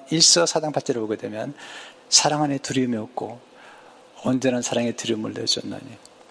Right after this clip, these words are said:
네, 종은 주인 앞에 두려워하지만 주인의 아들과 딸은 두려워하지 않아요. 안식 기도는 두려움의 집을 떠나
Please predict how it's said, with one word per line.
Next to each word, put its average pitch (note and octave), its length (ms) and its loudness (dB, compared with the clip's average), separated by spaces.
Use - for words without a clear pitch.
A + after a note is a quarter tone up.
네, A2 280 0
종은 D3+ 340 2
주인 C#3 260 0
앞에 B2+ 180 0
두려워하지만 A2+ 640 -2
주인의 D3 380 0
아들과 B2+ 460 0
딸은 B2+ 340 -2
두려워하지 A#2 440 -2
않아요. - 200 -14
안식 G3 300 2
기도는 F#3 400 0
두려움의 F3+ 380 0
집을 D3+ 280 2
떠나 A2+ 580 -4